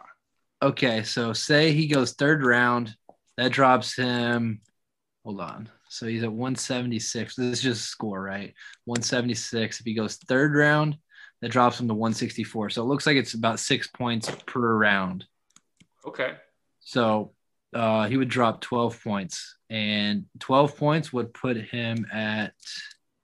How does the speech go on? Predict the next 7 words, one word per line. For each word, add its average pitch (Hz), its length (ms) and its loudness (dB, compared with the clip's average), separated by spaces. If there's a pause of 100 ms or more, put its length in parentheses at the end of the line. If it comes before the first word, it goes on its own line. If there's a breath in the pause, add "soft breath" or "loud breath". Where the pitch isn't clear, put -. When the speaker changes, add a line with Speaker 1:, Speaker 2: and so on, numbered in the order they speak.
(880)
Speaker 1:
on 113 260 0
this, 143 380 6
he'd 151 200 0
be 139 140 6
about 123 320 2
wide 113 240 4
receiver 113 1080 2